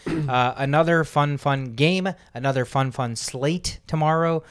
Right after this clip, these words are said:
Uh, gonna be glued to the T V. Hopefully the Vikings somehow can beat the Ravens. Let's end the show with our Survivor picks.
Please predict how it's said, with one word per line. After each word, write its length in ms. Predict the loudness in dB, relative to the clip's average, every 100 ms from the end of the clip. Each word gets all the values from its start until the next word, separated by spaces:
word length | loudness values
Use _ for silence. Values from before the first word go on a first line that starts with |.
| -20 _
Uh, 300 | -4 -2 -2
gonna 220 | -4 -2 -2
be 140 | -2
glued 400 | -4 0 0 0
to 60 | -2
the 120 | -4
T 220 | -4 -4
V. 240 | -2 -2 -2
Hopefully 440 | -4 -6 -4 -2 -2
the 80 |
Vikings 440 | -2 -2 -4 -8 -8
somehow 340 | -6 -4 -4
can 160 | -4 -4
beat 160 | -4 -4
the 80 |
Ravens. 420 | 0 2 2 -2 -6 -16 -16 -2
Let's 220 | -2 0
end 220 | 0 2
the 60 | 0
show 340 | 2 4 4
with 300 | 4 0 0 -2
our 200 | 0 0
Survivor 580 | -2 -6 0 2 2 0
picks. 400 | 2 0 0